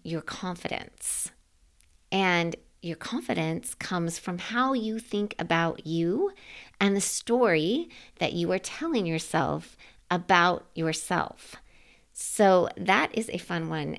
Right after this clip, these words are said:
to work on. Just a little bit different than confidence is your identity,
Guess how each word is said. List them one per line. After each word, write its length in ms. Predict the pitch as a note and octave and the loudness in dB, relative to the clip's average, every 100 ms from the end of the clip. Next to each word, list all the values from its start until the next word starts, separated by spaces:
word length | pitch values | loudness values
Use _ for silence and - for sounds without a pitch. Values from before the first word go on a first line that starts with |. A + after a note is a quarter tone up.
| - | -8
to 160 | - D#3 | -6 -4
work 260 | C#3+ C#3 | -4 -4
on. 320 | - - - E3+ _ - - _ _ - | -8 -8 -12 -16 _ -20 -20 _ _ -6
Just 220 | A3+ - | -4 -2
a 80 | A#3+ | 0
little 380 | G#3+ G#3 A#3 C#3 | 2 2 4 4
bit 280 | G#3 - E3+ | 4 2 0
different 680 | D#3 - D3+ G3+ D4+ - - - E3+ | -2 -2 -4 -2 -4 -6 -8 -10 -6
than 380 | E3+ E3+ D#3 | 0 0 -2
confidence 880 | D3+ - E3+ D#3+ D3+ D3+ E3 - - - | -6 -8 -8 -6 -4 -4 -6 -8 -10 -6
is 520 | E3+ D#3+ D#3 D#3+ - _ _ _ _ - | -2 0 -2 -6 -14 _ _ _ _ -8
your 640 | E3 E3 D3+ D3 E3 - _ _ _ - - | 0 2 2 0 -4 -8 _ _ _ -12 -4
identity, 840 | D#3 - D#3+ D#3+ D3 C#2+ G1+ - | -2 0 0 0 -2 -6 -10 -16